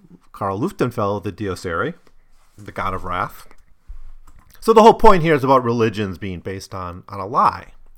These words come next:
right? Or being based on false, false knowledge. And so maybe it's useful to just talk about Gnosticism a little bit, which is what, probably the w-, one aspect of Dick's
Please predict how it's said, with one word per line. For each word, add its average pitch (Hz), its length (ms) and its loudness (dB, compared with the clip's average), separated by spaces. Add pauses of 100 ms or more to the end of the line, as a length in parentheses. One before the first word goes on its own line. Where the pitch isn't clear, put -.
(120)
right? 104 220 -12
Or 101 60 -10
being 98 260 -14
based 95 360 -14
on 98 120 -8
false, - 380 -14
false - 380 -10
knowledge. 95 520 -14 (1500)
And 160 120 -2
so 214 80 6
maybe 214 260 6
it's 160 140 4
useful 165 320 2
to 123 120 -4
just 104 220 -8
talk 113 180 4
about 107 200 -4
Gnosticism 107 760 -4 (460)
a 107 100 -8
little 113 240 0
bit, 117 480 2
which - 380 -6
is 107 540 -4 (160)
what, - 240 0
probably 311 220 6
the 165 80 8
w-, 131 220 -4 (100)
one 139 220 4
aspect 127 480 4
of 110 160 -2
Dick's - 540 -6